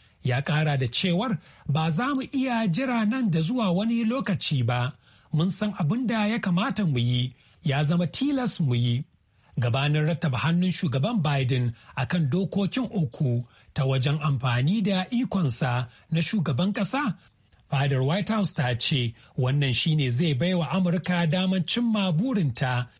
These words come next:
na rage yawan hayakin da ke ɓata yanayi nan da shekara ta dubu biyu da talatin da biyar. Kana da kai Amurka ga matakin ba gudu ba ja da baya a ɓangaren tattalin arziki mai ɗorewa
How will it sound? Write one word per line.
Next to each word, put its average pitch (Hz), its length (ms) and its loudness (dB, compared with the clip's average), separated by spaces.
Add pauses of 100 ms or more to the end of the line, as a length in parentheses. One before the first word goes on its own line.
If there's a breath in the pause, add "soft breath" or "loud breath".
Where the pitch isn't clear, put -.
(140 loud breath)
na 151 120 2
rage 165 260 0
yawan 170 240 0
hayakin 196 540 0
da 196 100 0
ke - 180 -2
ɓata 202 480 0
yanayi 127 600 0 (320 loud breath)
nan 160 180 2
da 135 80 0
shekara 143 540 0
ta 185 80 -2
dubu 190 300 2
biyu 196 200 2
da 160 120 0
talatin 139 540 0
da 170 120 0
biyar. 117 460 0 (160)
Kana 131 400 0
da 117 100 0
kai 156 240 0
Amurka 185 580 0 (260 loud breath)
ga 131 100 0
matakin 151 600 0
ba 180 180 0
gudu 185 380 2
ba 214 220 2
ja 208 220 0
da 139 140 0
baya 120 560 0 (380 soft breath)
a 135 100 -2
ɓangaren 139 500 2
tattalin 170 460 0
arziki 202 520 0
mai 151 220 0
ɗorewa 123 720 0